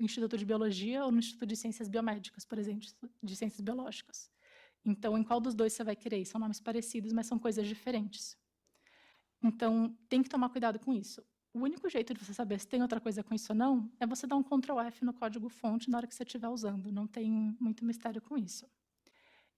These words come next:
Então, beleza. A gente conseguiu puxar aqui todo o bloquinho com as divs que a gente quer pegar as informações. Então, pra cada div que a gente tem lá,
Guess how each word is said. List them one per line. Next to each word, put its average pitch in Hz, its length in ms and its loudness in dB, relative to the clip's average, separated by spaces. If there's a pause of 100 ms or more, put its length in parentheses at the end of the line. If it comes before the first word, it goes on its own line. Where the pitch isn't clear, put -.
Então, 214 360 -2
beleza. 220 380 -8
A 190 40 -6
gente 208 260 -4
conseguiu 247 380 -2
puxar 247 360 -8
aqui 269 420 -4
todo 269 200 -2
o 320 40 -2
bloquinho 269 480 0
com 254 160 -4
as 240 140 2
divs 220 260 -4
que - 80 -8
a 226 60 -2
gente 220 260 -2
quer 220 200 -4
pegar 226 180 -6
as 208 80 -4
informações. 233 720 -4 (640)
Então, 240 200 6
pra 247 120 0
cada 370 320 0
div 220 240 0
que 214 100 -4
a 220 40 0
gente 202 200 0
tem 214 140 -4
lá, 254 260 0